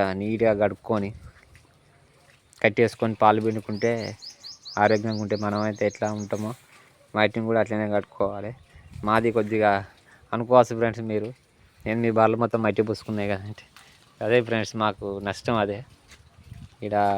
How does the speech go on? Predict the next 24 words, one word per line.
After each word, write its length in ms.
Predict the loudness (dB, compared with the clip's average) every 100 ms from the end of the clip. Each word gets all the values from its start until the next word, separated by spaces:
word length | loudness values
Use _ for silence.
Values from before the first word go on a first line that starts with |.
| -2 -4
ఇది 280 | 0 4 4 4 4 2
చేసేసరికి 540 | 2 4 4 2 2
మాకు 240 | 2 4 4
అప్పటికే 440 | 4 2 2 4 4 4 0 -8 _ _ _ _ -2
ఇబ్బందికరంగా 580 | 2 4 4 4 2 0
అనిపి-, 800 | -2 -2 -2 -2 -2 -2 -2 -4 -10 -10
మాకు 200 | -8 -4
అప్పటికే 360 | -2 -2 4 6 6
ఇబ్బంది 300 | 4 2 4
అయింది. 240 | 0 -2 -6
ఎందుకంటే 340 | -6 -6 -4 -2
ఇక్కడ 180 | 0 4
బాట 260 | 4 4
లేక 280 | 2 -2 -4 -14 -14 -20 -20 -20 -20 -6
ఇప్పుడు 280 | -2 -2 -2
కాస్త 200 | -2 -4
మా 160 | -4 -4 -2 -2
అదే 160 | -2
చేను 340 | -2 -2 -4 -4
ఖాళీ 280 | -2 0 -2
అయింది. 240 | -6 -10 -14 _ _ _ _ _ _ -14
మేము 320 | -10 -8 -6
ఇప్పుడు 280 | -8 -6 -6
ఒక 140 | -2